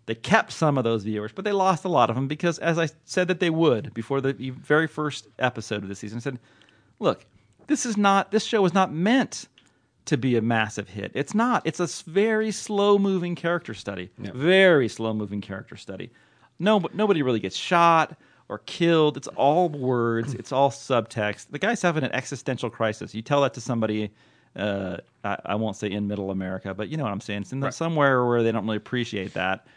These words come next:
Speaker 1: And they're gonna say, "Oh, really? Well, who cares? I don't wanna watch that." Um,
Speaker 2: That's like, uh, Ham's S N L monologue,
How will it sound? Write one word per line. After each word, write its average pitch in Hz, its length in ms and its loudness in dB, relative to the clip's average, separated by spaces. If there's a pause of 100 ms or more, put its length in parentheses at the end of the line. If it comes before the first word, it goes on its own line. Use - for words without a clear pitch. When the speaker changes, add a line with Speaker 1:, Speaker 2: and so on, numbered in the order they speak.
(500)
Speaker 1:
And 214 80 0
they're 202 80 2
gonna 190 120 -2
say, 156 180 2
"Oh, 131 200 4
really? 123 540 0 (160)
Well, 117 320 -4
who 123 120 -6
cares? - 480 -8 (340)
I 113 60 -4
don't 117 220 2
wanna 107 160 -2
watch 98 260 -4
that." - 180 -8 (400)
Um, 113 400 0 (600)
Speaker 2:
That's 123 200 -6
like, 110 280 -6
uh, 104 120 -12 (120)
Ham's 113 360 -4
S 117 180 -8
N 104 80 -6
L 107 160 -2
monologue, 98 540 -6